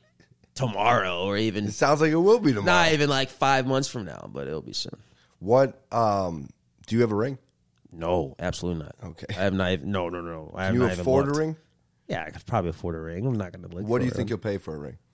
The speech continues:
Speaker 1: I don't know. I don't even know how much it's supposed to cost.
Speaker 2: Yeah, neither did I. But you want
Speaker 1: You make a plan.
Speaker 2: the
Speaker 1: Don't you make
Speaker 2: last
Speaker 1: a
Speaker 2: girl?
Speaker 1: plan? You
Speaker 2: What?
Speaker 1: make a, you have, it's like a plan. Like, you
Speaker 2: To
Speaker 1: pay
Speaker 2: what?
Speaker 1: for,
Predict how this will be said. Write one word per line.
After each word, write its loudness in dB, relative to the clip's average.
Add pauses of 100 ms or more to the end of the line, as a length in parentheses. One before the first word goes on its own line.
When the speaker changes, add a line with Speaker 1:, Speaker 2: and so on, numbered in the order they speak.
Speaker 1:
I -4
don't -2
know. -2
I -4
don't 2
even 2
know 2
how 2
much -2
it's -2
supposed -6
to -8
cost. -14
Speaker 2:
Yeah, -2 (560)
neither 2
did 0
I. 4 (160)
But -2
you 0
want 0 (120)
Speaker 1:
You 10
make 10
a 6
plan. 0
Speaker 2:
the 4
Speaker 1:
Don't 4
you 6
make 6
Speaker 2:
last 4
Speaker 1:
a 2
Speaker 2:
girl? 2
Speaker 1:
plan? -2 (840)
You 0
Speaker 2:
What? 4
Speaker 1:
make 0
a, -2
you 4
have, 2
it's -2
like -6
a -6
plan. -8 (220)
Like, -6
you -2
Speaker 2:
To -4
Speaker 1:
pay 4
Speaker 2:
what? -4
Speaker 1:
for, 0